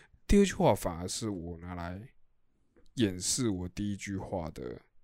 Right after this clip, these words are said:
不对的地方。就是我讲完这句话之后，我第二句话我觉得我第一句讲的不对，我不应该这样说。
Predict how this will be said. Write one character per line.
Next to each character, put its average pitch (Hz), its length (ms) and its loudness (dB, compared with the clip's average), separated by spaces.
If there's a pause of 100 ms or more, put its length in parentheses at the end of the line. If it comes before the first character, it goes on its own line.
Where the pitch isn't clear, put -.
(840)
不 101 140 2
对 95 220 2
的 90 80 -4
地 85 220 -4
方。 90 180 -14 (120)
就 180 120 2
是 214 60 8
我 123 140 8
讲 104 200 0
完 95 260 -8
这 107 160 2
句 104 120 0
话 101 200 0
之 98 80 -4
后， 95 80 2
我 95 220 -2 (240)
第 123 140 4
二 117 100 4
句 113 80 -2
话 110 140 0
我 92 180 -4
觉 90 180 -8
得 104 240 -4 (960)
我 110 120 -2
第 131 160 2
一 139 40 2
句 139 140 0
讲 76 160 -4
的 76 60 -12
不 - 140 -4
对， - 140 -2
我 78 120 -2
不 95 140 -4
应 90 40 -8
该 87 140 -6
这 92 100 -4
样 78 120 -10
说。 - 200 -14